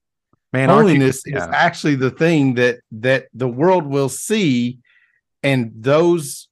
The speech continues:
Speaker 2: whom God is calling will be drawn to a holy church.
Speaker 1: Aren't you tired of the mentality of apologizing, apologizing for,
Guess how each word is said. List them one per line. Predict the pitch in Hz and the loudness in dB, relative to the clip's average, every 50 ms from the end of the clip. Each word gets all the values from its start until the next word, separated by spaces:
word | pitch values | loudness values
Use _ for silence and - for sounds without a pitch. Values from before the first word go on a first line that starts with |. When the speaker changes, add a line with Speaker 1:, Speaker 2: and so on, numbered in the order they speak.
| - - - | -20 -12 -6
Speaker 2:
whom | 165 160 156 151 147 | -4 -4 -2 -2 -2
God | 135 143 139 139 131 | 0 0 0 0 0
is | 123 110 - | -2 -6 -8
calling | - - 156 156 151 139 127 117 110 | -4 -2 0 2 2 0 -2 -4 -6
will | 104 104 | -6 -8
be | 101 110 110 95 | -8 -8 -8 -8
drawn | 92 107 107 113 123 123 127 123 113 107 101 92 92 90 _ _ _ _ _ _ _ _ _ - | -10 -12 -6 -4 -2 0 0 0 0 -2 -4 -6 -10 -12 _ _ _ _ _ _ _ _ _ -14
to | - - 123 113 110 101 | -6 -4 -2 -2 -2 -4
a | 98 | -4
holy | 92 120 117 107 101 98 92 95 | -4 -4 -6 -4 -6 -8 -10 -12
church. | - - - 95 82 - - _ - - - - _ _ _ _ _ - - | -14 -12 -10 -10 -10 -10 -14 _ -20 -20 -20 -20 _ _ _ _ _ -10 -4
Speaker 1:
Aren't | - 139 147 156 151 - - | -2 0 0 -2 -2 -2 -2
you | 160 127 - | -2 -2 -4
tired | - - 143 127 131 135 139 135 131 127 120 113 110 107 - - | -4 -2 0 0 2 2 2 2 2 2 0 0 -2 -4 -4 -4
of | 127 127 123 123 117 107 104 | -2 -2 0 -2 -2 -2 -4
the | 117 113 | -2 -2
mentality | 117 117 117 107 - - - 127 131 139 143 139 127 120 113 113 - | 0 -2 -2 -4 -6 -8 -6 -2 0 0 0 0 0 0 -2 -2 -2
of | - 117 113 107 101 98 _ _ _ _ _ _ _ - - | -2 -2 -2 -4 -4 -8 _ _ _ _ _ _ _ -10 -10
apologizing, | 113 - - - - 127 139 147 160 170 151 127 107 107 113 107 104 104 101 95 92 98 92 92 90 90 _ _ _ _ _ _ _ _ _ _ _ _ _ _ _ _ _ _ _ _ _ _ _ _ - | -10 -8 -8 -8 -4 0 0 2 2 2 0 0 0 -2 -2 -2 -2 -2 -4 -6 -6 -6 -6 -6 -8 -10 _ _ _ _ _ _ _ _ _ _ _ _ _ _ _ _ _ _ _ _ _ _ _ _ -10
apologizing | 123 117 - - - 156 165 175 175 151 123 107 127 120 113 113 110 101 110 104 104 | -10 -8 -6 -2 0 2 2 2 2 0 0 0 0 0 0 0 -2 -2 -2 -4 -4
for, | - - - 117 110 110 110 110 95 | -4 -4 -2 0 0 0 0 -2 -4